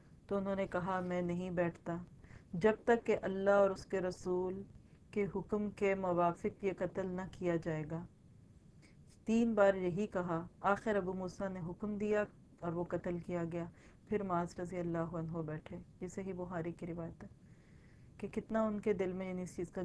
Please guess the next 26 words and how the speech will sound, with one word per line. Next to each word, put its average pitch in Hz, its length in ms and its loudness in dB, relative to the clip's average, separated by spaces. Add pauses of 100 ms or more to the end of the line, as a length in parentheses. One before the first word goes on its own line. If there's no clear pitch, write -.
گرج 180 320 2
تھا 170 120 -2
نا 180 120 -4 (100)
کہ 180 180 -4 (180)
اللہ 175 220 -2 (120)
کے 180 80 -8
حکموں 175 400 -6
پہ 170 120 -2
عمل 170 260 -4
ہو، 175 160 -4 (480)
اور 196 140 -8
اسٹرانگ 185 480 -4
لیڈرشپ 175 400 -2
بھی 180 220 -4
تھی۔ 175 220 -8 (680)
صحیح 226 180 6
مسلم 240 380 2
کی 247 120 2
روایت 196 440 4
ہے 202 160 2 (240)
حضرت 185 320 -2
عثمان 185 480 -2
رضی 185 200 -4
اللہ 175 140 0
عنہ 175 560 -2
سے، 202 200 0